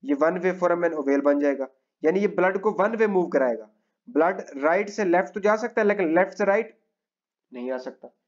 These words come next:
ये एक वाल्व की तरह काम करेगा, जैसे एक वाल्व काम करता है कि यूनिडायरेक्शनल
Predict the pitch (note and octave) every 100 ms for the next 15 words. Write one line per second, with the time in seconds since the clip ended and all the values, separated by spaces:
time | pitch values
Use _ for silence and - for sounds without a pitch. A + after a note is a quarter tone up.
0 | - D#3+ F3 E3+ C#3 D#3+ F3 F3+ F3 E3+
1 | E3 D#3+ D3+ D3+ D3 D3+ C#3+ C#3 D3 C#3+
2 | C#3+ C#3 C#3 D3 D3+ D#3 _ _ - C3+
3 | D#3+ G3 F#3 D#3+ E3 E3 D#3